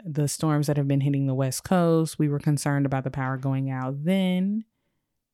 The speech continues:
We had candles on Deckington.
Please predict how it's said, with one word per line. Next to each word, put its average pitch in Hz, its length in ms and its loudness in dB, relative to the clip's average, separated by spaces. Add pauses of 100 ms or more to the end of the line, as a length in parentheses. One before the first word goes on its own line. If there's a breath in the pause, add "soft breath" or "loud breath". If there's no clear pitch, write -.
(340)
We 151 360 -4
had 139 680 0 (200)
candles 190 340 4
on 175 220 6
Deckington. 180 800 4